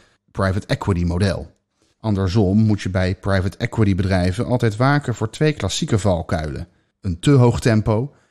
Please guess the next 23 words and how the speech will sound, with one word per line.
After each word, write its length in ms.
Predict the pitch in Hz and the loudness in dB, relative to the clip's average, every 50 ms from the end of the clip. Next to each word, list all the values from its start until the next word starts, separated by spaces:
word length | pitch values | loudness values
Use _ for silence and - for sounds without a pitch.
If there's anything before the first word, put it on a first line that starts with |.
| _ _ _ | _ _ _
en 220 | - 101 87 - | -4 -4 -4 0
te 160 | - 143 131 | 2 2 4
weinig 280 | 117 113 98 98 98 90 | 4 4 2 2 0 0
draagvlak." 640 | 98 95 92 78 87 - - - 85 - - - _ _ _ _ _ _ _ _ _ _ _ _ _ _ _ _ | 0 -2 -2 -2 -4 -6 -6 -8 -8 -8 -10 -18 _ _ _ _ _ _ _ _ _ _ _ _ _ _ _ _
Er 80 | 147 | -2
zijn 120 | 160 196 214 | 0 2 2
wel 100 | 247 220 | 2 2
grote 280 | - 196 185 175 160 | 2 2 2 2 2
verschillen 500 | 123 127 - - - 127 95 - 101 - | 0 0 0 0 0 0 0 0 -2 -8
tussen 240 | - - 92 - - | -8 -8 -8 -8 -8
private 340 | - - 90 87 87 87 - | -6 -4 -4 -4 -4 -6 -10
equity 380 | - - - 104 92 80 85 82 | -12 -6 -2 -2 -2 0 0 -2
huizen. 380 | 87 78 78 - - - - - _ _ _ _ _ _ _ _ _ | -2 -2 -2 -4 -6 -8 -10 -14 _ _ _ _ _ _ _ _ _
Bij 240 | - 87 95 90 90 | -8 -4 -2 0 0
Mediek 380 | 90 85 90 101 170 156 - | 2 2 2 2 2 0 2
bijvoorbeeld 680 | 87 92 78 87 85 82 90 123 147 156 - - - - | 0 0 0 0 -2 0 2 2 2 2 0 -6 -10 -10
is 140 | 101 - - | -10 -6 -2
investeerder 560 | 113 113 101 - 101 - 117 110 98 104 - | -2 -2 -2 -2 -6 -4 -2 -2 -2 -2 -2
Advant 360 | - 98 - - 127 123 - | -4 -6 -2 -2 -2 -2 -2
zeker 340 | - - 139 165 160 - 127 | 0 0 0 0 0 -2 -4
gericht 300 | - 123 110 117 110 - | -4 -4 -4 -2 -2 -2
op 60 | 101 | -2
rendement, 560 | 98 107 101 98 104 110 110 104 135 160 - | 0 2 2 4 4 4 4 4 2 0 -2